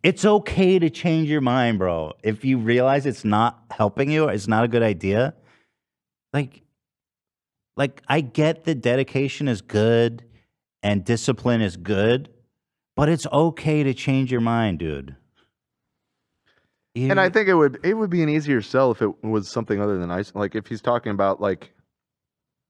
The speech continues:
Speaker 2: he's dedicated to going on a mile jog every morning.
Speaker 1: Great.
Speaker 2: And he wakes up in the morning, this one morning, and is just like, "God, I really don't wanna do this, but you know what? I'm gonna push forward."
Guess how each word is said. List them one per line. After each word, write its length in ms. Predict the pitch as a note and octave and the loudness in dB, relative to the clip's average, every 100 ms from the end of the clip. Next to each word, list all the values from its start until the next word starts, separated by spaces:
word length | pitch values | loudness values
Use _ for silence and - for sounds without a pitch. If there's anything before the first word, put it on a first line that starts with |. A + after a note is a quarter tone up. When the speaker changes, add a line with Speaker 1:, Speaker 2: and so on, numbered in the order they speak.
| _ _ | _ _
Speaker 2:
he's 120 | A#2 G#2+ | -6 2
dedicated 540 | C#3+ C3+ C#3 B2+ A#2 | 2 4 4 4 4
to 100 | A2+ | 0
going 340 | G#2 A2+ A2+ | 2 2 4
on 160 | G#2+ G#2+ | 2 2
a 80 | G2+ | 2
mile 320 | G2 G#2 G#2 | 2 4 2
jog 420 | F#2 F#2+ F2 E2+ | 2 2 2 -2
every 180 | F2+ G3 | -6 -6
morning. 420 | F2 E2+ E2+ F2 A2+ | -8 -8 -10 -14 -2
Speaker 1:
Great. 380 | G#2+ A2 D#2 F2 | 2 2 0 -4
Speaker 2:
And 100 | G2+ | 0
he 60 | |
wakes 280 | G#2 A#2 - | 2 2 2
up 160 | A#2 - | 0 0
in 80 | G#2+ | -2
the 60 | |
morning, 380 | G#2 G#2 G#2 G#2 | 0 0 0 -2
this 140 | G2 | -2
one 140 | G#2+ G#2 | -2 0
morning, 420 | G#2 G2+ G2+ F#2+ | 0 0 0 -2
and 80 | F#2 | -4
is 60 | |
just 180 | F2+ - | -4 -6
like, 120 | F#2 F2 | -6 -4
"God, 300 | F#2+ F2 F2 | -4 -4 -6
I 20 | |
really 200 | F2 F2 | -4 -4
don't 100 | F2 | -4
wanna 200 | F2+ F2 | -4 -6
do 140 | F#2+ F2+ | -6 -6
this, 140 | F2 | -4
but 120 | F#2 | -4
you 80 | F#2 | 0
know 120 | G2+ G#2 | 2 2
what? 100 | G2 | 2
I'm 60 | |
gonna 120 | G2 F2+ | -2 -4
push 200 | G#2 - | -8 -8
forward." 400 | F#2+ F2+ F2 | -4 -2 -2